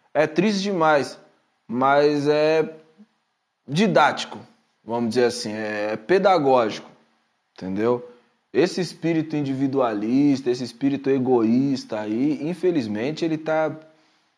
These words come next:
espalhado em larga escala por aqui, entendeu? É um tipo de mentalidade que a gente precisa superar, irmão. É, acho que essa é a palavra, é um tipo de mentalidade que a gente precisa superar,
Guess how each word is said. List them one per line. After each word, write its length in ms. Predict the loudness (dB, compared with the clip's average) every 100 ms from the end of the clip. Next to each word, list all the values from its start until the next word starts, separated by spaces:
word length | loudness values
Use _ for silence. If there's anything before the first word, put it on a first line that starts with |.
| _ -18
espalhado 680 | -6 2 2 2 2 0 0
em 20 |
larga 300 | 2 2 0
escala 420 | -4 -2 0 0
por 180 | 0 -2
aqui, 460 | -2 -2 -4 -4 -8
entendeu? 300 | -16 -6 -2
É 80 | -2
um 80 | -4
tipo 280 | -2 -2 0
de 120 | -2
mentalidade 760 | -2 -2 0 0 0 -2 -2 -2
que 60 |
a 60 | -4
gente 200 | -4 -8
precisa 880 | -4 -4 -2 -2 0 0 2 0 -4 -12 _ _ _ _ _ _ _ _ _ _ _ _ _ _
superar, 880 | -16 -2 -2 2 2 4 4 6 4
irmão. 240 | 2 -6 -16 _ _ _ _ _ _
É, 260 | -2 -2 0
acho 240 | 0 0
que 80 | -2
essa 220 | -2 0
é 20 | -2
a 40 |
palavra, 460 | 0 2 2 0 -2
é 20 |
um 60 |
tipo 300 | -6 -6 -4
de 100 | -4
mentalidade 720 | -2 -4 -2 -2 -2 -2 -4 -4
que 80 |
a 40 | -6
gente 200 | -6 -6
precisa 460 | -6 -4 -6 -8
superar, 840 | -8 -4 -6 -2 -2 0 -2 -4